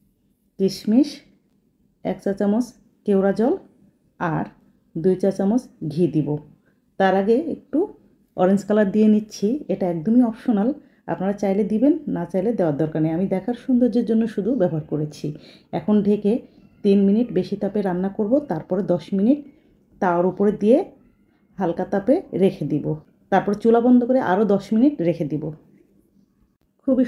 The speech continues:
সুন্দর ঝরঝরে হয়েছে দেখুন। এখন আমি পরিবেশন করে দেখাচ্ছি। এইভাবে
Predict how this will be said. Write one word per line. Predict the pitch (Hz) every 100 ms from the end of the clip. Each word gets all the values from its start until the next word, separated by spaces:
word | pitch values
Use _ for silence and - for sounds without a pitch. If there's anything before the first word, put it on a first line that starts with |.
| -
সুন্দর | 226 214 226
ঝরঝরে | 214 196 180 196 196
হয়েছে | 196 190 190 202
দেখুন। | 190 226 339 - -
এখন | - 165 180
আমি | 185 247
পরিবেশন | 175 165 160 160
করে | 165 151
দেখাচ্ছি। | 147 147 151 - - - - _ _ _ _ 208
এইভাবে | 220 233 208